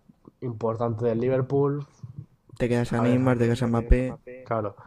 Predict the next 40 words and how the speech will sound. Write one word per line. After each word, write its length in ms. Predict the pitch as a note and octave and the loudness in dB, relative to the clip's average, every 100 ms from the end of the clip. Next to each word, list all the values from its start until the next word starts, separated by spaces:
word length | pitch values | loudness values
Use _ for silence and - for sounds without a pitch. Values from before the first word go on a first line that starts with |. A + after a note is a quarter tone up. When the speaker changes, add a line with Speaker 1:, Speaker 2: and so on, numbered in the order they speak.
| - - - | -20 -18 -6
Speaker 1:
mantienes 420 | A2+ G#2 A#2+ A#2+ | -4 0 -2 -2
a 100 | A#2+ | -4
tus 120 | A2 | -4
dos 160 | A#2 A2+ | -4 -4
estrellas, 560 | A2 B2 B2+ C3+ D3 - _ _ _ - | -6 -2 0 0 -4 -8 _ _ _ -10
a 100 | - | -4
una 140 | A#2+ | -2
renovando, 440 | A#2 A2+ A#2+ B2 A2+ | -2 0 0 0 0
a 40 | |
la 100 | G#2 | 0
otra 520 | A2+ A2+ A2+ A2+ A2+ G#2+ | 0 0 0 0 -2 -2
secuestrándola. 680 | A#2 A2 - B2+ C#3 E3 - - - _ - - - - - - - _ - | -4 -4 -2 -2 -2 -4 -10 -20 -20 _ -20 -20 -20 -20 -20 -20 -20 _ -2
Eh, 720 | C3 A#2 A#2 G#2+ G#2+ G#2+ G#2+ G#2 | 4 6 8 6 2 0 -6 -8
Speaker 2:
<laughs> 40 | |
Speaker 1:
pero 220 | A2+ G2+ | -6 -4
bueno, 100 | A2+ | 2
Speaker 2:
Tienes 180 | C3 C3 | 4 6
Speaker 1:
sí, 40 | C3+ | 6
Speaker 2:
a 40 | |
un 40 | C3 | 4
Speaker 1:
cuanto 160 | B2+ | 4
Speaker 2:
entrenador 280 | B2+ B2+ C3 | 4 6 4
Speaker 1:
nombres 260 | C#3+ - - | 2 -4 0
Speaker 2:
que 140 | B2 | 2
es 80 | A2+ | 4
muy 280 | A2+ A#2+ A2+ | 2 2 2
top, 340 | A#2 A2+ A#2+ - B2 - | 2 0 -4 -14 -16 0
Pochettino 460 | A#2+ - - A2+ A2+ | 2 2 0 -2 -4
es 60 | |
muy 160 | A#2 A2+ | -4 -4
Speaker 1:
Sí, 60 | |
Speaker 2:
top. 140 | A2+ B2+ - _ | -4 -6 -12 _
Speaker 1:
claro. 240 | G2+ G2+ A2 _ _ _ _ _ _ - | -10 -8 -10 _ _ _ _ _ _ -8
Em, 520 | A#2 G#2+ G#2 G2+ G2 | -4 -4 -4 -6 -8
veremos 260 | G2+ G#2+ A#2 | -6 -4 -4
también 200 | G#2 G#2 | -4 -4
cuánto 200 | G#2+ G#2+ | -4 -2
dura, 220 | A#2+ G2+ | -2 -2
porque 160 | G2+ | -4
ese 140 | G2+ | -6